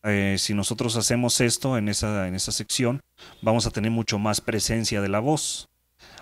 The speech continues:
Ahora bien, hablando propiamente de la voz, si, lo que, si no nos falta presencia, ¿no? Si de presencia estamos bien, pero tenemos unas frecuencias lastimosas o medias, tal vez podemos atenuar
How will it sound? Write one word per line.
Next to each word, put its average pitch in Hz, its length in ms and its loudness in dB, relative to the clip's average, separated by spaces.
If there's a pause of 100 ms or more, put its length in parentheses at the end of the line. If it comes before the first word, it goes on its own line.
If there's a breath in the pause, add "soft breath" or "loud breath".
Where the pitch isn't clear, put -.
Ahora 101 320 6
bien, 101 360 2 (420)
hablando 120 680 4
propiamente 117 460 0
de 113 100 4
la 104 120 4
voz, 113 240 4
si, 98 800 -2 (500)
lo 107 200 -2
que, 107 260 -2
si - 120 -2
no 139 120 2
nos 160 200 4
falta 151 440 4
presencia, 120 460 0
¿no? 123 100 -2
Si 120 120 -2
de 101 140 0
presencia 120 460 -4
estamos 120 340 -2
bien, 110 300 0 (760 loud breath)
pero 104 220 0
tenemos 120 380 -2
unas 127 200 -2
frecuencias 117 520 -2
lastimosas 107 720 -2
o 98 80 -2
medias, 117 640 -2
tal 95 220 -4
vez 95 180 -4
podemos 104 600 -4
atenuar 101 580 -2